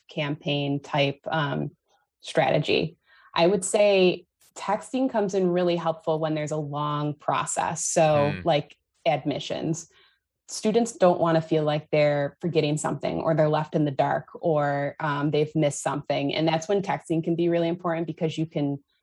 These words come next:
Speaker 1: nudge them and remind them of important deadlines that they might miss in all of their inboxes. Um, so if, like, a financial aid deadline's coming up and you know that they haven't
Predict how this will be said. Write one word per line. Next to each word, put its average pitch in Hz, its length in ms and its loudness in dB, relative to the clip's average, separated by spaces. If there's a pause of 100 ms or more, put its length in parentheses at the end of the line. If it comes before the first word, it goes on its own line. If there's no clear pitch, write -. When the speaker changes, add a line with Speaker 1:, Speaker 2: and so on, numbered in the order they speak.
Speaker 1:
nudge 147 300 0
them 180 200 4
and 165 80 6
remind 147 340 0
them 147 80 -2
of 143 140 -4
important 147 500 -2
deadlines 165 600 0 (320)
that 160 120 0
they 160 80 4
might 175 240 2
miss 165 240 0
in 151 240 -2
all 151 220 -2
of 147 160 -4
their 143 240 0
inboxes. - 880 -6
Um, 156 300 0
so 156 320 2
if, 151 200 -2
like, 151 160 -2
a 156 60 -4
financial 151 540 -2
aid 151 320 -2 (320)
deadline's 165 440 2
coming 185 300 0
up 208 260 -4
and 151 280 -2
you 151 100 2
know 147 240 0
that 147 220 -4
they 147 260 0
haven't 151 400 -2